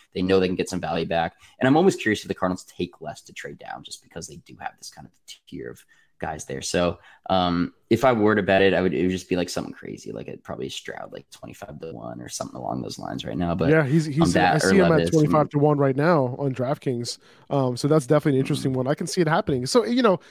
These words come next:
Speaker 2: most likely, you know, I think the scenario is gonna be where three quarterbacks are off the board in the first three picks here,
Speaker 1: Mm-hmm.
Speaker 2: right? And that's assuming that the Cardinals do end up trading out.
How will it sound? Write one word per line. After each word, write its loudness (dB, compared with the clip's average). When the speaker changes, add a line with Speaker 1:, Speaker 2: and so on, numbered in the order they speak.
Speaker 2:
most 0
likely, 2
you 0
know, -2
I 4
think 4
the 4
scenario 4
is 0
gonna 0
be 0
where 2
three 0
quarterbacks 2
are 4
off 2
the -2
board 4
in -2
the -4
first -2
three -6
picks -4
here, 4
Speaker 1:
Mm-hmm. 4
Speaker 2:
right? 4
And 0
that's -2
assuming 2
that -4
the -6
Cardinals 0
do 2
end 0
up -6
trading 0
out. 2